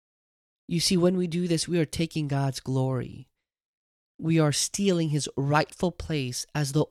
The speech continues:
only one who can help us in all areas of life. You know, when someone comes to us and they, they put us up on a pedestal and say things that bloat our ego,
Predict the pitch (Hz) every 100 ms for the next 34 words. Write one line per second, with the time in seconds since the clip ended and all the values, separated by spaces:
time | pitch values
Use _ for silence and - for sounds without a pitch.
0 | - 180 208 208 202 190 185 170 - 131
1 | 156 170 - 175 - - 147 143 - -
2 | 170 175 175 - 160 160 156 147 - 143
3 | 131 143 143 135 120 - - - _ _
4 | _ _ _ _ _ _ _ _ _ _
5 | - 196 190 180 - 240 214 - 202 190
6 | - 170 156 - 156 151 151 - 147 156
7 | - 208 208 - - 160 147 127 - -
8 | 160 170 - 139 127 127 - 143 - 170
9 | 175 - 160 156 - 135 123 - 151 160
10 | - 143 131 123 160 156 123 117 120 123